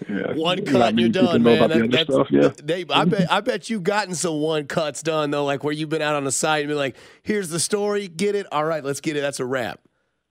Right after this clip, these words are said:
Speaker 1: Yeah, well, it depends. It depends if, if I, if this, if I'm starting to put together a story at five thirty, then yeah, it's gonna be one cut 'cause it's gotta be done in thirty minutes.
Speaker 2: That's
Speaker 1: But,
Speaker 2: right.
Speaker 1: uh, you know, if it's, uh, I know sometimes I'll go to, like, a, one of those college football games at eleven o'clock and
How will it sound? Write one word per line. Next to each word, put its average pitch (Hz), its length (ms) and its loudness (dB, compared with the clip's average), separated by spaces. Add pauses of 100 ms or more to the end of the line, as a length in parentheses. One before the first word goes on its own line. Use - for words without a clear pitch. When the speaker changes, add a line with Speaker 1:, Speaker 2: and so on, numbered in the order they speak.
(200)
Speaker 1:
Yeah, 98 240 0
well, 214 280 4
it - 80 0
depends. 170 480 2
It 143 60 -2
depends 165 400 4
if, 151 440 4
if 160 60 2
I, 160 60 6 (180)
if 139 100 2
this, 147 140 0 (280)
if 135 120 -8
I'm 147 180 4 (200)
starting 156 360 4
to 143 80 4
put 156 200 0
together 143 260 4
a 139 60 0
story 151 340 4
at 131 80 4 (140)
five 147 280 4
thirty, 151 280 2
then 127 240 -2
yeah, 139 240 4
it's 131 80 0
gonna 147 140 4
be 135 100 -2
one 139 180 4
cut 170 280 2
'cause 127 120 -16
it's 139 100 -12
gotta 147 140 4
be - 140 -6
done 170 140 6
in 123 140 -4
thirty 120 220 -2
minutes. 117 220 -12
Speaker 2:
That's 113 180 -6
Speaker 1:
But, 123 80 0
Speaker 2:
right. 110 140 -6 (600)
Speaker 1:
uh, 117 340 2
you 131 120 6
know, 135 120 6
if 131 100 -2
it's, 139 180 2
uh, 127 440 2
I 131 100 6
know 139 200 6
sometimes 139 440 2
I'll 127 60 2
go 131 100 4
to, 127 80 2
like, 120 160 0
a, 110 160 -2 (160)
one 139 180 4
of 127 40 6
those 120 140 0
college 127 200 4
football 120 200 0
games 120 220 2
at 117 80 0
eleven 117 320 4
o'clock 123 460 2
and 107 180 -6